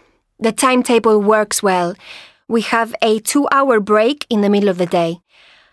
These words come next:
I want to improve my listening. I find listening quite hard,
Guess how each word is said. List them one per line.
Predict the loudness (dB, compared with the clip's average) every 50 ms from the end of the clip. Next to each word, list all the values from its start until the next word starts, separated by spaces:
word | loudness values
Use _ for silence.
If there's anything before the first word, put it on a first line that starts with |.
| _ _ _ _ _ _ _ _ _ _ _ 0
I | 0 2
want | 2 2 2 0 0
to | 0 2
improve | 2 2 2 0 -2 0 0 0 0 -2 -4 -6
my | -4 -2 0 0
listening. | 0 0 0 0 -2 -2 -4 -4 -4 -6 -8 -12 -16 _ _ _ _ _ _ _ _ _ _ _ _ -6
I | -6 -6
find | -4 -2 0 0 2 2 2
listening | 2 2 0 0 0 0 0 0 0 0
quite | -2 -2 -2 -2 -2 -4
hard, | -6 -4 -2 -2 -2 -2 -2 -6 -8